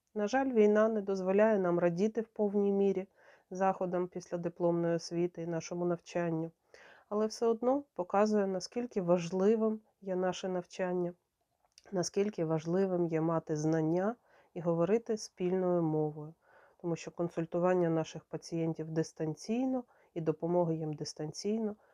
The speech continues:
стали ще більш актуальними.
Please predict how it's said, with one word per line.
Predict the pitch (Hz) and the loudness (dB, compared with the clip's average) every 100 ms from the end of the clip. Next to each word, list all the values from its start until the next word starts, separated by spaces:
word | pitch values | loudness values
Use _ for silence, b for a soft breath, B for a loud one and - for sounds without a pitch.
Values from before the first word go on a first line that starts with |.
| b | b
стали | - - 190 180 | -6 0 2 2
ще | - - 226 | -2 -2 -2
більш | 175 160 175 - - _ | 0 0 0 -6 -20 _
актуальними. | 160 - 151 147 143 143 135 | -20 -10 -2 0 0 -4 -12